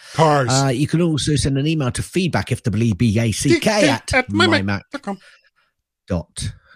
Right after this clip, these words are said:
Speaker 2: com. His name was Guy.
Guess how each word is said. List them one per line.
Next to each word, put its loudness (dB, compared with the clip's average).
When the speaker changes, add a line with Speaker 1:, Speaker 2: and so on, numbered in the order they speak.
Speaker 2:
com. -6
His 2
name 2
was 2
Guy. -2